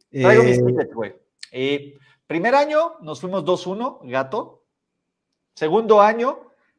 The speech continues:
Speaker 1: nos fuimos uno cero en el E F Bowl. Y
Speaker 2: Bueno, ya nos
Speaker 1: uno
Speaker 2: vamos,
Speaker 1: y
Speaker 2: nos tenemos que ir,
Speaker 1: dos cero
Speaker 2: tenemos que
Speaker 1: y
Speaker 2: cortar ahorita
Speaker 1: dos cero
Speaker 2: porque
Speaker 1: en
Speaker 2: nos
Speaker 1: triple
Speaker 2: cortan la
Speaker 1: cobertura.
Speaker 2: transmisión.
Speaker 1: Y en este año vamos uno cero. Total,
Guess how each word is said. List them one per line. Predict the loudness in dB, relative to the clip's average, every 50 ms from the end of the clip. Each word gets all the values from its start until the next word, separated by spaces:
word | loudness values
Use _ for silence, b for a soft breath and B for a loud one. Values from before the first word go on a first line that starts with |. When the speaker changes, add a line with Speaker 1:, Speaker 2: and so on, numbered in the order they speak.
| _ _
Speaker 1:
nos | -12 -12 -10 -8
fuimos | -6 -4 -4 -4 -6 -8 -12 -8
uno | -6 -4 -4 -4 -4
cero | -4 -2 -2 -2 -2 -2
en | -4 -4
el | -2 0
E | 0 0
F | -2 -4 -4
Bowl. | -2 -2 -2 -2 -2 -6 -10 _ _ _ _
Y | 0
Speaker 2:
Bueno, | 0 2 2 0 -2 -4 -8 -2 2
ya | 4 6
nos | 8 8 8
Speaker 1:
uno | 8 8
Speaker 2:
vamos, | 8 8 6 4 2 2
Speaker 1:
y | 2 2
Speaker 2:
nos | 4 6
tenemos | 6 6 6 6 6 4 2
que | 4 6 6
ir, | 6
Speaker 1:
dos | 6
cero | 4 2
Speaker 2:
tenemos | 0 0 0 0 0 0 0
que | 0
Speaker 1:
y | 2 2
Speaker 2:
cortar | 2 4 6 6 6
ahorita | 6 6 4 2 2
Speaker 1:
dos | 2
cero | 2 2 2 2
Speaker 2:
porque | 2 2 2
Speaker 1:
en | 0
Speaker 2:
nos | -2
Speaker 1:
triple | -2 0 0 0 0 2
Speaker 2:
cortan | 2 4 4 4 4 4
la | 4
Speaker 1:
cobertura. | 4 4 4
Speaker 2:
transmisión. | 2 2 2 2 4 4 4 4 2 -4 -8 -6
Speaker 1:
Y | -4 -2 -2 -2
en | -4 -4
este | -6 -6 -6 -6 -2 0 2 2 4
año | 2 2 0 -2 -6 -8 -8 -10 _ _ _ _
vamos | -4 -4 -4 -4 -4 -8 -8 -10 -14 _
uno | -6 -4 -4 -2 -2 -4 -6
cero. | -6 -4 -4 -4 -4 -6 -10 -14 _ _ _ _ _ -8
Total, | -8 -6 0 2 4 4 4 2 0